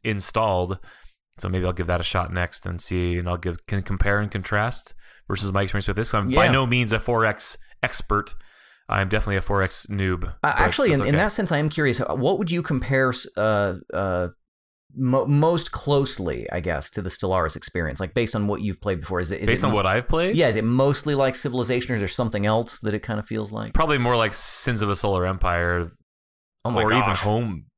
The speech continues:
Speaker 1: maybe not Homeworld, not Homeworld, S-, Sins of a Solar Empire probably.
Speaker 2: Hmm.
Speaker 1: But I'm not very experienced in that game either. But I, I just have memories of that game being fairly slow paced as well.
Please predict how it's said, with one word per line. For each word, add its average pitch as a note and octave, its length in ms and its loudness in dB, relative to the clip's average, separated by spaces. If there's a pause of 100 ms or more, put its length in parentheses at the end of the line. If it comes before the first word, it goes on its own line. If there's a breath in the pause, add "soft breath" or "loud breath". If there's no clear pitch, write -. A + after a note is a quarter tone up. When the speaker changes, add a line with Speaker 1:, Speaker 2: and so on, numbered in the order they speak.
Speaker 1:
maybe B2 260 0
not F#2+ 200 0
Homeworld, E2 600 -8
not B2+ 220 -2
Homeworld, D#2+ 440 -6
S-, - 220 -4
Sins C#3+ 140 -2
of A#2+ 80 2
a G#2 40 0
Solar F#2 240 0
Empire E2+ 320 -2
probably. E2+ 480 -4
Speaker 2:
Hmm. C3 260 0 (100)
Speaker 1:
But B2 80 2
I'm D#3+ 120 2
not C#3+ 160 2
very A2+ 220 4
experienced G2+ 460 0
in F#2+ 60 -2
that G2 180 -2
game F2 180 -6
either. D#2+ 300 -6
But - 240 -6
I, G#2 200 -2 (260 loud breath)
I D3+ 80 2
just D#3 100 2
have D#3+ 120 4
memories B2 400 2
of G#2 140 2
that G#2+ 180 2
game G2+ 260 0
being G2 320 0
fairly G2 380 0
slow F#2+ 300 0
paced G2 340 0
as F2+ 120 -6
well. F#2+ 360 0